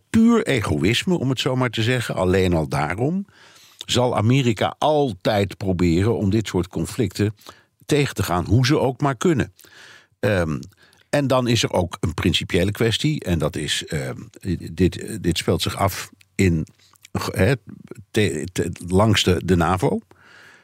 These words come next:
Eh, de navo is, is heel erg, ehm, betrokken bij, eh, dit, eh, conflict en, en helpt aan alle kanten. Dus,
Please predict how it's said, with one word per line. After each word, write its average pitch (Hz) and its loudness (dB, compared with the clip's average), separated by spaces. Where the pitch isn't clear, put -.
Eh, 90 2
de 85 0
navo 98 2
is, 80 0
is - -4
heel 104 2
erg, 85 -4
ehm, 76 -6
betrokken 90 0
bij, 87 4
eh, 82 -2
dit, 85 0
eh, - -6
conflict - -4
en, 73 -2
en 76 -10
helpt - 0
aan 98 4
alle 90 4
kanten. - -4
Dus, 101 2